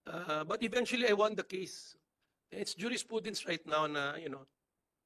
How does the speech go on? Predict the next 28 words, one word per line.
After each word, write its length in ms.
But 240
right 240
now, 160
most 240
L 80
G 240
Us 80
are 400
bidding 640
gasoline. 640
Tapos 320
ang 80
sinasabi 560
ng 160
coa 320
sa 80
iba, 320
"Sige, 240
okay 320
lang 240
yan. 200
Kasi 560
blah, 240
blah, 320
blah." 320
Ah, 160
that's 240
wrong. 400